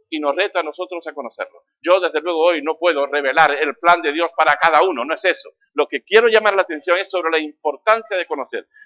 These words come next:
Eh, he estado estos días pasados hablando en mi iglesia allá en,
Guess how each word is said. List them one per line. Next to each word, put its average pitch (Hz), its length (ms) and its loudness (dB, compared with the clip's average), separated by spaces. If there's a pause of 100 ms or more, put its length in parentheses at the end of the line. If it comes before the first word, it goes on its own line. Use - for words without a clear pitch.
(120)
Eh, 143 320 2
he 202 120 2
estado 214 240 0
estos 196 220 -6
días 185 300 -2
pasados 196 420 0
hablando 165 400 0
en 143 280 -8
mi 143 80 -8
iglesia 160 280 -2
allá 156 140 2
en, 139 160 -6